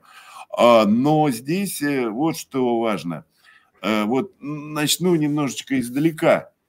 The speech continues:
Э, э, все девочки мечтают, чтобы их любили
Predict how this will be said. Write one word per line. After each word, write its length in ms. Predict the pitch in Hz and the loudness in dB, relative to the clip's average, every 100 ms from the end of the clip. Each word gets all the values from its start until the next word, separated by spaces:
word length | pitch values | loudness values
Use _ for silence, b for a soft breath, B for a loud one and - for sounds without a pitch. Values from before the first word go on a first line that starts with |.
| _ _ _ _ | _ _ _ _
Э, 1700 | 107 113 107 104 98 98 95 95 92 90 92 95 95 92 87 90 90 87 - - | -2 0 2 0 0 0 0 0 0 0 -2 0 0 -2 -4 -8 -10 -12 -16 -14
э, 140 | 117 95 _ _ _ _ _ | -14 -14 _ _ _ _ _
все 260 | - 196 180 | -10 -6 -4
девочки 480 | 175 202 190 - | -2 -2 -2 -6
мечтают, 680 | 143 139 - - 165 180 - | -6 -4 -6 -6 -4 -4 -6
чтобы 340 | - 139 139 | -8 -8 -4
их 120 | 143 139 | -4 -4
любили 680 | 131 131 151 156 156 151 | -6 -6 -6 -2 -2 -4